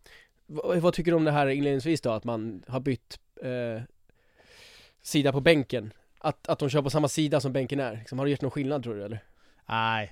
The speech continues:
Speaker 2: det där, nej, jag, jag, alltså, <laughs> jag har inte ens tänkt på det, tror jag.
Speaker 1: Nej, men för det här tre mot tre, det är ju som tråkigt med tre mot tre, det är ju när de ska bara hålla puck, hålla puck för att det ska vara säkert och man inte ska tappa en
Speaker 2: Ja,
Speaker 1: kontring.
Speaker 2: men det är ju, alltså, man ser ju det på många lag nu, alltså, rädslan att, att förlora är ju,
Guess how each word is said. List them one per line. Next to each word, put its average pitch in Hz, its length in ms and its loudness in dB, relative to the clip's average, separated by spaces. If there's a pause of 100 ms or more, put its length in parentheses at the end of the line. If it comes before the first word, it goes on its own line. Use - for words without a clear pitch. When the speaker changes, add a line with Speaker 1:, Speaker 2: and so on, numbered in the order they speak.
(100)
Speaker 2:
det 117 120 -6
där, 104 260 -8
nej, 95 260 -14
jag, 95 160 -14
jag, 85 380 -16
alltså, - 200 -20
<laughs> - 0 -
jag 95 60 -16 (380)
har 127 100 -10
inte - 120 -16
ens 98 140 -16
tänkt 104 280 -10
på - 140 -12
det, 139 100 -14
tror - 160 -16
jag. 117 160 -8
Speaker 1:
Nej, 160 120 6
men 175 80 8
för 175 80 0
det 185 60 8
här 170 60 8
tre 180 160 2
mot 170 140 2
tre, 170 240 6
det 151 80 2
är - 20 4
ju 165 80 6
som 156 180 -4
tråkigt 160 260 2
med 151 80 0
tre 151 100 2
mot 139 120 2
tre, 147 140 2
det 131 80 0
är - 20 2
ju 139 80 4
när 131 260 2 (100)
de 135 160 -2
ska 139 140 -4
bara 131 140 -2
hålla 127 220 0
puck, 131 260 -2
hålla 127 200 -4
puck - 260 -4
för - 120 -8
att 117 60 -8
det - 20 -14
ska 123 140 -8
vara 117 100 -6
säkert 117 400 -4
och - 60 -14
man 113 60 -6
inte 104 100 -10
ska - 140 -12
tappa 107 400 -8
en 92 60 -8
Speaker 2:
Ja, 127 140 -6 (160)
Speaker 1:
kontring. 104 300 -10 (100)
Speaker 2:
men 139 140 -8
det 139 60 -2
är 165 240 2
ju, 160 120 0
alltså, 143 200 -4
man 151 160 -6
ser 180 120 -8
ju 208 100 -4
det 143 120 -4
på 135 100 -14
många 135 280 -8
lag 123 240 -6
nu, 120 140 -10
alltså, 123 200 -10
rädslan 143 720 -6
att, 139 220 -10
att 135 200 -10
förlora 147 640 -6
är 117 120 -10
ju, 123 460 -14